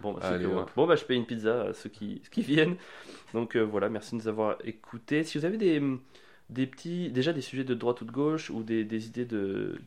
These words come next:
Speaker 1: de,
Speaker 2: Même
Speaker 1: de
Speaker 2: des
Speaker 1: plein
Speaker 2: thèmes de la
Speaker 1: trucs,
Speaker 2: semaine,
Speaker 1: des
Speaker 2: en vrai,
Speaker 1: thèmes
Speaker 2: aussi.
Speaker 1: de la semaine, machin, des trucs dont on, vous avez envie qu'on parle, mettez-le en commentaire sur Insta, sur TikTok, on
Speaker 2: Ouais.
Speaker 1: lit tout. Voilà, euh, à nos risques et périls.
Speaker 2: Ouais,
Speaker 1: Parce
Speaker 2: des
Speaker 1: que
Speaker 2: fois, c'est
Speaker 1: parfois, on
Speaker 2: dur.
Speaker 1: tombe sur des mecs qui veulent, qui, qui, qui, qui se branlent en pensant à nous.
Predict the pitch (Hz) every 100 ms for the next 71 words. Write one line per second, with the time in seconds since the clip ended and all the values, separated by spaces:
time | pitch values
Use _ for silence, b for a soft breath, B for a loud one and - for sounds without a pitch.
0 | - - - - 180 107 127 110 107 107
1 | - 147 110 95 95 123 113 113 - 151
2 | 143 113 - 143 - 127 110 104 104 -
3 | - - - 110 110 113 110 107 98 135
4 | 156 B B B - 131 165 160 135 131
5 | 127 143 147 101 107 - 113 - - -
6 | 113 113 104 110 107 143 - - - -
7 | 101 131 - 92 - 107 107 117 - 110
8 | 104 101 104 139 - 92 90 85 85 110
9 | 104 120 90 80 104 113 - 95 95 98
10 | 98 95 - 101 104 95 - 104 104 110
11 | 120 117 - - 104 - - - - 104
12 | 117